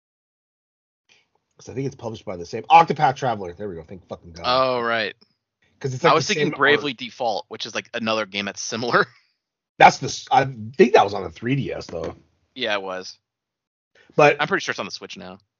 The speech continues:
Speaker 1: only, I, I only say that one 'cause I like the art style, but I, I would lean more towards Xenoblade.
Speaker 2: Yeah.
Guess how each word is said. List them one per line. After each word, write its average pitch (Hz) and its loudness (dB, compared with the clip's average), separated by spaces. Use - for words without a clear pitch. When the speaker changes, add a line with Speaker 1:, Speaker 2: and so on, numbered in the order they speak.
Speaker 1:
only, 208 10
I, 165 8
I 151 6
only 214 10
say 208 8
that 151 4
one 151 2
'cause 139 -6
I 113 2
like 107 -2
the 98 -6
art 107 -6
style, 120 0
but 113 -6
I, 101 -12
I 120 0
would 113 -2
lean 110 -4
more 98 -8
towards 87 -12
Xenoblade. 82 -14
Speaker 2:
Yeah. 85 -14